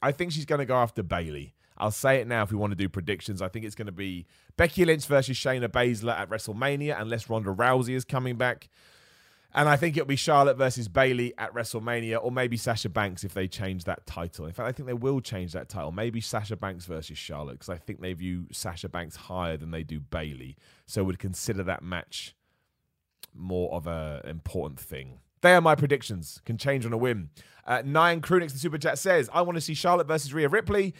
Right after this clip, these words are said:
but Ripley retaining her title." Excuse me. Oh, man. Excuse me. But Ripley retaining her title at WrestleMania. Hashtag fantasy booking. Nyan, I love your confidence, and I love what you want. I don't think you're going to get it.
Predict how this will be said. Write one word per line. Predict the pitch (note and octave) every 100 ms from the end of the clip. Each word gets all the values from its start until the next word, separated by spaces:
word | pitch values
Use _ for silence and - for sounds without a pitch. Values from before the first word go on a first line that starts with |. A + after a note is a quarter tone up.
| - -
but | A#2+
Ripley | D3+ C#3 C#3+
retaining | C3 - E3+ F#3 D#3+ C3
her | C3
title." | C3+ A2
Excuse | - - C#3
me. | A2+ -
Oh, | C3+
man. | A2+ B2+ D#2+ _ _ _ _ _ - -
Excuse | - D#3 C#3
me. | D#3+ G#2 - - -
But | C3
Ripley | B2+ D3 D#3
retaining | C#3 C3 D3+ D#3 C#3
her | C3+
title | - C3 C3 B2
at | G#2
WrestleMania. | B2 - A#2 C#3 C#3 A#2 G#2+
Hashtag | - B2 - - A#2 A2
fantasy | - - C#3 A2+ A2 G2
booking. | F#2 F2+ F2 D2 - _ _
Nyan, | A#2+ D3 D#3+ D#3+ D#3 _ -
I | C3+
love | C#3 D#3+ C#3
your | C#3 C3+ B2+ B2 A2 - _ _ _ _ _ _ _ _ _ _ _ _
confidence, | - G3 E3 E3+ F3+ E3 - _ -
and | C#3
I | C3
love | C3+ C3
what | C3+ B2
you | A2+
want. | C#3 D#3 -
I | G#2 -
don't | B2+ F#2
think | - A#2+ G#2+
you're | F#2+
going | G2 F#2 F2
to | D2+
get | D#2 C2+
it. | B1